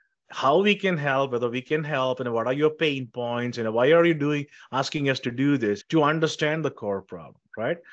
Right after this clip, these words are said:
Many cases, service industry is all about in a maximum hours that can be built.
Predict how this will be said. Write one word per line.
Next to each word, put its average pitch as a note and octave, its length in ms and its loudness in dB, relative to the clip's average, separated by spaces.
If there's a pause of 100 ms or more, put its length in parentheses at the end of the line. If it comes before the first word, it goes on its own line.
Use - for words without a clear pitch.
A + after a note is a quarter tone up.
(340)
Many D3+ 260 0
cases, G3 500 0
service C#3+ 420 0
industry C3+ 540 -2
is B2 160 -6
all B2+ 300 0
about B2 340 0
in A2+ 120 -6
a G#2+ 40 -4
maximum A2+ 680 -6 (280)
hours A#2+ 380 0
that B2 140 2
can C#3+ 200 -2
be B2 120 0
built. B2 420 0